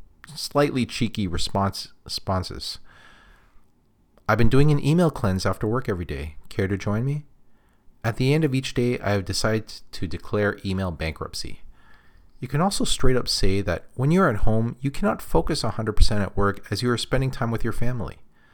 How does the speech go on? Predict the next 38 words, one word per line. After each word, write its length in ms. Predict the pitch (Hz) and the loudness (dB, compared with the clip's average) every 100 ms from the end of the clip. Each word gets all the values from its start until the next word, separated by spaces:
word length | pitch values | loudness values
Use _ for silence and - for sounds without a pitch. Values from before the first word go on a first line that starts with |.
| _ _ | _ _
You 120 | - 110 | -10 -2
can 140 | 120 | 0
also 260 | 127 127 117 | 0 0 -2
say 320 | - 101 95 | -2 -2 0
that 260 | 90 - | -2 -4
work 200 | 101 117 | 0 0
emails 380 | 117 107 101 101 | 0 0 0 -2
can 180 | - 95 | -4 -6
only 200 | 117 135 | -4 -2
get 160 | 143 123 | -2 -2
the 120 | 117 | -2
attention 460 | 95 - 107 - 110 | -4 -4 -6 -6 -4
they 140 | 101 | -4
fully 360 | - - 120 117 | -6 -6 -4 -4
deserve 520 | 101 92 104 82 76 | -6 -4 -2 -2 -6
when 220 | - 104 | -6 -4
you 200 | 104 95 | -4 -2
are 220 | 95 95 - | -2 -2 -4
engaged 680 | 104 87 101 107 120 - - | -8 -6 -4 -4 -4 -8 -8
and 140 | 98 | -6
attentive 540 | 90 - 110 104 82 - | -4 -4 -4 -4 -6 -6
at 120 | 85 | -8
the 100 | 90 | -6
office. 520 | 82 85 - - - - - _ - - _ _ _ _ _ _ - | -4 -6 -8 -12 -10 -12 -18 _ -20 -20 _ _ _ _ _ _ -16
So, 520 | - 78 78 117 135 - | -10 -6 -4 -6 -8 0
what 180 | - 85 | 2 2
is 120 | 85 | 0
the 80 | 87 | -2
worst 240 | 90 - | -2 0
case 200 | 104 107 | -2 -2
scenario 380 | 127 143 170 120 | 0 0 2 2
for 180 | - 101 | 0 0
ignoring 400 | 95 104 101 107 | 0 0 0 0
email 240 | 113 117 113 | -2 -2 0
outside 400 | 110 113 127 123 | 0 -2 -2 -2
of 60 | |
work 240 | 123 156 - | -2 -4 -4
hours? 480 | 120 - - - | -6 -6 -10 -12